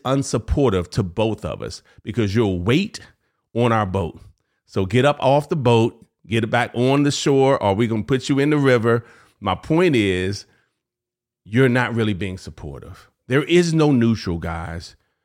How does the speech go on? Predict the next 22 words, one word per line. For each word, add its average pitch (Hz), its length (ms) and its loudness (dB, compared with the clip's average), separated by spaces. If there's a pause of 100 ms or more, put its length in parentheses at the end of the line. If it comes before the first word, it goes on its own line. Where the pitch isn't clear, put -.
(100)
You 120 120 -4
either 117 260 2
want 110 380 2
it - 280 -8
or 107 140 -6
you 110 120 -2
don't. 87 320 -10
People 104 240 -8
either 101 180 -4
support 147 580 -2
you 156 180 -2 (180)
or 92 180 -4
they 95 120 -2
don't. 71 320 -10
You 113 200 -2
either 104 160 -2
are 85 60 -4
moving 131 460 2
forward 151 440 -2 (260)
or 98 160 -2
you're 101 120 -2
not. 82 480 -8